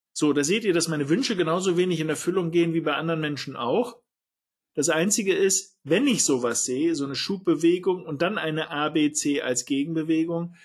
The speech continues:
ja, dann ist das halt ein Klassiker, dass das eben passiert. Jetzt hat er das aber nicht wackelig runtergemacht. Na gut, dann halt nicht.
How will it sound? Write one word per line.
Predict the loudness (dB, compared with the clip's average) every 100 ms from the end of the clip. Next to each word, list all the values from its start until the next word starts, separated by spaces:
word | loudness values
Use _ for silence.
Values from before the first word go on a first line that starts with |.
| _ _
ja, | -8 -6
dann | -6
ist | -4 0
das | 0 0
halt | 0 -2 -6
ein | -14
Klassiker, | -4 -2 -2 -2 -2 -4 -8 _ _ -8
dass | -4
das | -2 -2
eben | -2 -4 -2
passiert. | -2 0 0 0 -4 _ _ _ _ _ _ -20 _ _ _ _ -8
Jetzt | -2 0
hat | 2
er |
das | 2 2
aber | 2 2
nicht | 2 -2 -2
wackelig | -2 0 -2 -2
runtergemacht. | -6 -8 -8 -10 -12 -16 -20 -8
Na | -2 0
gut, | 0 0
dann | -4 -2
halt | -2 0
nicht. | 0 -2 -8